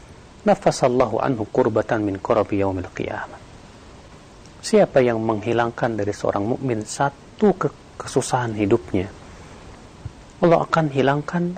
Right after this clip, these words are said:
ke-, darinya satu kesusahannya di hari kiamat. "Wa man yassara an mu'sirin yassarallahu fid dunya wal akhirah."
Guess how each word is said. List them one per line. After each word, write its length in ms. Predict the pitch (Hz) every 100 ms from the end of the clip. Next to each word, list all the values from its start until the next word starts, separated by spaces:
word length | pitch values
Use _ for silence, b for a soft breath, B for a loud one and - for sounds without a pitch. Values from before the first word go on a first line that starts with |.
| -
ke-, 160 | - 139
darinya 480 | 123 131 139 143 147
satu 480 | - 160 - - 180
kesusahannya 640 | 143 - - 120 131 135 104
di 60 |
hari 160 | 101 95
kiamat. 480 | - 98 98 - - - - - - - - - - - - - - - - - - - - - -
"Wa 80 | 113
man 160 | 123
yassara 420 | 131 127 131 127
an 160 | 127 127
mu'sirin 540 | 135 - 135 131 131
yassarallahu 640 | 131 - 143 135 135 139 131
fid 240 | - 127
dunya 240 | 143 147 143
wal 180 | 147
akhirah." 460 | 147 147 - 160 -